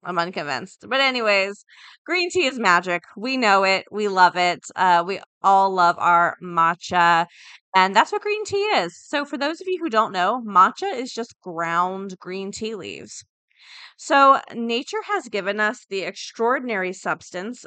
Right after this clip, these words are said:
of green tea. So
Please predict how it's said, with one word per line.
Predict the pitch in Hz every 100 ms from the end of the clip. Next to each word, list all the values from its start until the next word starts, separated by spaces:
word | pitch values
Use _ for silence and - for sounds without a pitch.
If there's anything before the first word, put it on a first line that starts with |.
| -
of | 170 170 -
green | 180 151 165 160 170 180 _
tea. | - - 311 160 165 _ _ _ _ _ -
So | - 285 269